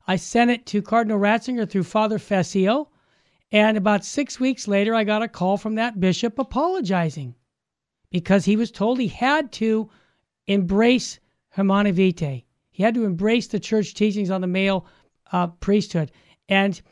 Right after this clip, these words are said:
I won't give all the details because you don't need to know them all, but here's the point. Lay people, we didn't sit back and say, "Oh, well, whatever, he, that's his, uh, decision." No, we, we were proactive with him. And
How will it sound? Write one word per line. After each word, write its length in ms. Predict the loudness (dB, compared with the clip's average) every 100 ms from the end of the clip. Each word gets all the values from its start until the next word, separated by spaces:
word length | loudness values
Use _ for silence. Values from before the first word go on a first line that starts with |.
| _ _ _ 0
I 80 |
won't 180 | 2 2
give 140 | 4 4
all 160 | 4
the 100 | 2
details 500 | 0 0 2 0 -2
because 360 | -4 -2 -2 0
you 60 |
don't 160 | -2 0
need 180 | -2 -2
to 80 | -2
know 220 | 0 0
them 120 | 0
all, 160 | 0 -2
but 180 | -4
here's 220 | -2 -2 -4
the 100 | -6
point. 440 | -4 -2 -2 -4 _ _ _ -4
Lay 280 | 2 4 4
people, 540 | 2 2 2 0 -2 _ _ -4
we 140 | 0
didn't 180 | 2 0
sit 260 | -4 -4
back 300 | 0 0 2
and 100 | -2
say, 400 | -2 2 4 2 -2 _ 0
"Oh, 180 | 2
well, 380 | 6 6 6 4
whatever, 440 | 2 4 4 2 2
he, 100 | 0
that's 280 | 0 -2
his, 220 | -2 -2 -4 -4
uh, 160 | -2 0
decision." 560 | -2 0 0 2 -2 -4 _ -4
No, 140 | 0
we, 260 | 2 2 0
we 220 | -2 -2
were 120 | -2
proactive 760 | -4 -2 0 2 2 0 -4 -2
with 180 | -2 -2
him. 220 | -4 -6 -10 _ _ 0
And 340 | 2 2 0